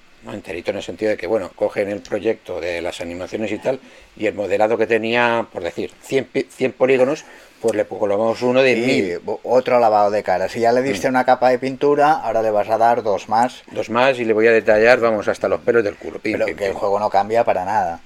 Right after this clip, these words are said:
Speaker 1: No, no.
Speaker 2: Solo cambia la, la
Speaker 1: Supone,
Speaker 2: estética.
Speaker 1: supone.
Speaker 2: Mm.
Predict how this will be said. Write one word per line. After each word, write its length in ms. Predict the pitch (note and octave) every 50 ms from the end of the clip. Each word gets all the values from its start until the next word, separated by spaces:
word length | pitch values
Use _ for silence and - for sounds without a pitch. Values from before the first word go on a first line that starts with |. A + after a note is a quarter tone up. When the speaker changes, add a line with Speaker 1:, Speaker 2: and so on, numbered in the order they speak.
| - -
Speaker 1:
No, 160 | G2+ F#2 F2+
no. 120 | F2 D#2+ - - - - - - - - -
Speaker 2:
Solo 280 | - - F2+ F2 F2 -
cambia 300 | G2 G2+ A2 A2+ A2 A2+
la, 460 | G#2+ F2+ E2 D#2+ D#2+ D2 C#2+ B1+ - - - F2+ F#2+
la 80 | G2 F2+
Speaker 1:
Supone, 180 | - A2 G2+ F#2
Speaker 2:
estética. 240 | - E2 D#2 -
Speaker 1:
supone. 200 | - A2+ G#2+ F2 - - - - -
Speaker 2:
Mm. 160 | E2 E2